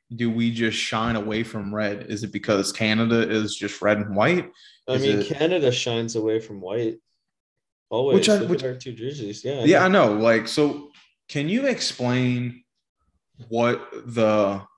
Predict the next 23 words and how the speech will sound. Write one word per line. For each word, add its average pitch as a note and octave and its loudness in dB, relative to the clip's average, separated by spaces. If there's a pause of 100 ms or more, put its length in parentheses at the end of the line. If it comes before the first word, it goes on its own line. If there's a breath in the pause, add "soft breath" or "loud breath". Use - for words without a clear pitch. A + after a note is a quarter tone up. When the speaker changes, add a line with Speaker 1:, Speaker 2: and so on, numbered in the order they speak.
(160)
Speaker 1:
what C#3 2
was, D#3 2 (140)
what, D#3 -2
like, C3 -4
what D3+ -2
is F#3+ -2
the, A#2 -8 (100)
the B2 -4
part B2+ 0
of G#2 -6
branching A#2 -2
in B2+ -2
the A2+ -4
black G#2 -4 (100)
in C3 -6
the B2+ -6
Canadian, D3 -4 (520 soft breath)
uh, B2 6
jerseys? C3 0
Is G#2+ -2
it G#2 -2
just, A2+ -2
uh, G2 -2